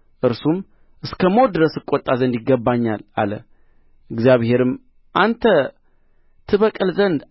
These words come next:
ላልደከምህባት ላላሳደግሃትም በአንድ ሌሊት ለበቀለች በአንድ ሌሊትም ለደረቀችው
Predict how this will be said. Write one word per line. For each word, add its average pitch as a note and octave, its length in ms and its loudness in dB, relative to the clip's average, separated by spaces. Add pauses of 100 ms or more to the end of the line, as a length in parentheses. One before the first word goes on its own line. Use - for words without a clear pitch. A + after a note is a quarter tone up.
ላልደከምህባት F3 1120 2 (360)
ላላሳደግሃትም D3+ 1080 0 (340)
በአንድ G#3 460 0
ሌሊት D#3+ 400 0
ለበቀለች C3 680 0 (360)
በአንድ C#4 400 2
ሌሊትም D#3+ 480 0
ለደረቀችው C3 680 0